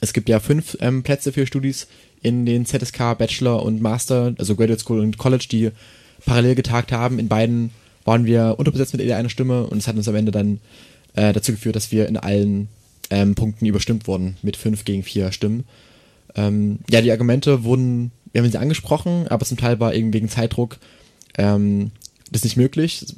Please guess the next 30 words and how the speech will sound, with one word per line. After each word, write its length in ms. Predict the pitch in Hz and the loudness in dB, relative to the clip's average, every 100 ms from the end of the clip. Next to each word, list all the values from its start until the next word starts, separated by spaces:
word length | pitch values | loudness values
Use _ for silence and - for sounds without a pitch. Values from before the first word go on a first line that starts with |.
| - | -2
war 120 | 107 | 0
begrenzt 260 | - 117 110 | 2 0 0
auf 80 | |
zwei 140 | - 113 | 0 0
Stunden 280 | - 156 165 | 0 0 0
die 60 | |
Sitzung, 380 | 147 - 165 156 | -2 0 -2 0
was 160 | 107 - | -2 -2
wir 120 | 113 | -2
schon 180 | 123 113 | -2 -4
von 120 | 101 | -4
Anfang 200 | 113 110 | -2 -4
an 60 | - | -4
kritisiert 300 | 113 131 139 | 0 0 2
haben, 200 | 131 113 | 0 0
dass 240 | 110 - - - - _ | -2 -6 -12 -20 -20 _
ein 120 | 110 | 0
so 80 | 117 | 2
wichtiges 260 | 117 123 - | 0 -2 -2
Thema 240 | 127 123 | 0 2
nur 120 | 117 | 0
zwei 140 | - 113 | 0 0
Stunden 260 | 139 147 | 0 0
bekommt 420 | 147 - 135 - - - - - _ | 0 0 0 -2 -8 -20 -20 -20 _
und 260 | - 107 107 | 2 4 4
dann 460 | 107 110 107 107 107 - - | 4 4 2 0 -4 -14 -2
wichtige 300 | 120 - 104 | 0 0 0
Punkte 260 | 123 120 | 0 0
wie 100 | 113 | 0
die, 300 | 107 113 113 | 0 2 2